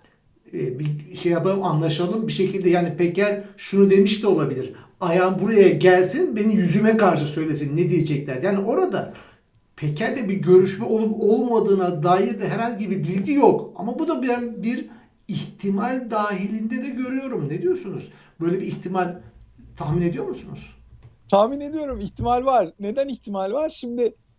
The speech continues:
Speaker 2: e, normalde böyle bir konuşma, böyle bir müzakere veya iletişim teknik ekipler arasında yapılır. Yani Erkan Bey, şimdi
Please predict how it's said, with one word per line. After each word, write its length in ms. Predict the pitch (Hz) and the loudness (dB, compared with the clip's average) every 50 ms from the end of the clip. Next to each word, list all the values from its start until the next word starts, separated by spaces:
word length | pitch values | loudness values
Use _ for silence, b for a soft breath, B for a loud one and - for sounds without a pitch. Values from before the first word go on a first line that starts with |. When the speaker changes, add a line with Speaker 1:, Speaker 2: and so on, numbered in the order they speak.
| _ _ _ - | _ _ _ 0
Speaker 2:
e, 360 | 202 185 180 175 175 175 175 170 - _ - | 2 4 4 4 2 2 0 -2 -4 _ -6
normalde 680 | 196 185 202 220 240 247 277 277 277 277 285 262 226 | -2 0 2 2 2 2 2 2 0 0 0 -2 -2
böyle 300 | 240 247 269 285 285 277 | 0 0 0 0 -2 -2
bir 220 | 294 262 247 370 - _ _ _ _ _ _ _ _ _ _ _ _ | -2 -4 -4 -6 -10 _ _ _ _ _ _ _ _ _ _ _ _
konuşma, 600 | - 208 214 220 226 - - - 208 208 - 208 - | 2 2 4 2 0 -2 -2 0 0 0 0 -2 2
böyle 300 | 196 185 208 214 214 214 | 4 4 6 6 4 0
bir 60 | 202 | -2
müzakere 760 | 202 196 196 180 175 214 208 220 - - 220 190 190 214 254 - | -4 -4 -2 0 2 2 2 2 0 0 0 2 2 0 0 0
veya 240 | - 190 190 185 185 - | 0 2 2 2 2 0
iletişim 580 | 208 185 202 208 - - - - 208 240 339 - _ _ _ _ _ _ _ _ _ _ | -2 -2 -2 -2 -2 -6 -2 -2 -2 -2 -2 -4 _ _ _ _ _ _ _ _ _ _
teknik 320 | - 240 240 320 320 - 294 | 2 2 2 0 -4 -4 -4
ekipler 400 | 269 214 - - - 320 302 302 | -4 -2 -4 -2 2 4 4 6
arasında 420 | 277 247 220 - - 175 170 156 | 6 4 2 2 0 -2 0 0
yapılır. 440 | 139 131 131 - - 110 113 - - - _ _ _ _ _ _ _ _ _ _ _ _ _ _ _ _ | 0 0 -2 -6 -12 -12 -12 -14 -16 -18 _ _ _ _ _ _ _ _ _ _ _ _ _ _ _ _
Yani 200 | 190 190 190 190 | 6 6 6 6
Erkan 400 | - 196 190 190 - 269 277 277 | 4 2 2 2 0 -4 -4 -4
Bey, 100 | 269 233 | -4 -6
şimdi 360 | 190 - - 240 233 233 220 | -6 -6 -8 -6 -4 -4 -4